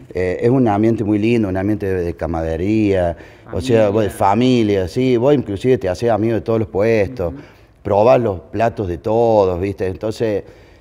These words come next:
Speaker 1: eh, digamos, y, y es muy lindo el ambiente, y es muy lindo el ambiente de la gente que va, porque es gente que va familia,
Speaker 2: Exacto.
Speaker 1: va familias enteras, ¿viste? A, a, porque es una fiesta realmente muy linda. Y en el lugar,
Speaker 2: Claro,
Speaker 1: este
Speaker 2: sí,
Speaker 1: año, el
Speaker 2: ¿dónde
Speaker 1: lugar,
Speaker 2: va a ser?
Speaker 1: el lugar es en Yacanto.
Speaker 2: Ujú, ujú.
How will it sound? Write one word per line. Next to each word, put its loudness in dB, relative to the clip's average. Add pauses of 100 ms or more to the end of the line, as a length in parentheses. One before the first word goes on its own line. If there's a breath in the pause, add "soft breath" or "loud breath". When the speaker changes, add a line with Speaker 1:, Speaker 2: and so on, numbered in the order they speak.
(180 soft breath)
Speaker 1:
eh, -4
digamos, 4
y, -6 (260)
y 2
es 2
muy 4
lindo 2
el 2
ambiente, 0
y -2
es 0
muy 2
lindo 2
el 2
ambiente 0
de 0
la -2
gente 2
que -2
va, 0
porque -6
es -8
gente -2
que -4
va 0
familia, 0
Speaker 2:
Exacto. -18 (220)
Speaker 1:
va -10
familias -4
enteras, 2
¿viste? -6
A, -12
a, -16 (300)
porque -8
es 4
una 2
fiesta -2
realmente -4
muy -6
linda. -4 (240 loud breath)
Y -2
en 0
el 2
lugar, 4
Speaker 2:
Claro, -8
Speaker 1:
este -6
Speaker 2:
sí, 2
Speaker 1:
año, -2
el -8
Speaker 2:
¿dónde -6
Speaker 1:
lugar, 6
Speaker 2:
va 0
a -8
ser? -16 (480 soft breath)
Speaker 1:
el -2
lugar 6
es 2
en -2
Yacanto. 0
Speaker 2:
Ujú, -12
ujú. -20